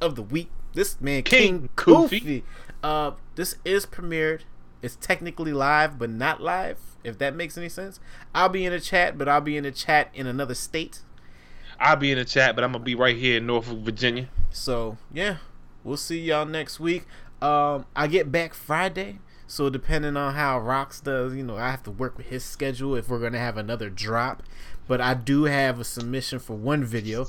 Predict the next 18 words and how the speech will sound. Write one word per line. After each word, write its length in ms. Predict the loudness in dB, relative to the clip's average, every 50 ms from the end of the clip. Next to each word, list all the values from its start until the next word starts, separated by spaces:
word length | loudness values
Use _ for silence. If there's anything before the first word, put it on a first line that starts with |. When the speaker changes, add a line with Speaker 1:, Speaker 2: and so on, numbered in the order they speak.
| -6 -8 -10
Speaker 1:
so 200 | -10 -6 -4 -2
we 80 | -2
need 260 | 0 0 -2 -2 -4 -4
two 240 | -4 -4 -2 -2
more 240 | -2 -2 -2 -2 -2
videos 460 | -2 -2 0 2 4 4 6 6 6 4
for 100 | 4 2
the 120 | -2 -4
drop. 240 | -6 -6 -4 -2 -2
Speaker 2:
Okay. 340 | -2 -2 2 2 2 2 2 -2 -8 -14 -10 -8
Speaker 1:
Before 340 | -8 -6 -4 2 4 4 4
I 40 | 4
start 380 | 4 2 2 2 2 2 0 0
deep 260 | 0 0 0 0 0
diving 380 | 2 4 6 6 4 4 2
into 220 | 0 -2 -2 -4 -6
people's, 580 | -4 -2 -2 -2 -2 -2 -2 -2 -4 -4 -6 -8 -8 -8 -8 -8
uh, 420 | -6 -6 -4 -4 -4 -4 -4 -6